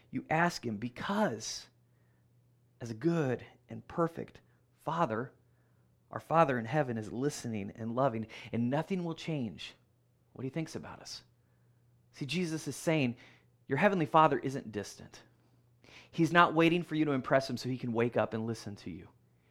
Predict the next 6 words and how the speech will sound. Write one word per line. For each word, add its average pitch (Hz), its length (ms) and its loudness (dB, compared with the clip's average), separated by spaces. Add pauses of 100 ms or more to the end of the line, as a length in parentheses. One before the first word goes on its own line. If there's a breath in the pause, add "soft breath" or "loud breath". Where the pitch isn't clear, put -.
(240 soft breath)
He 160 260 2
is 120 160 0 (240)
always 131 800 2 (300)
listening. 107 680 -8 (300 loud breath)
He 135 240 -2
is 117 180 -2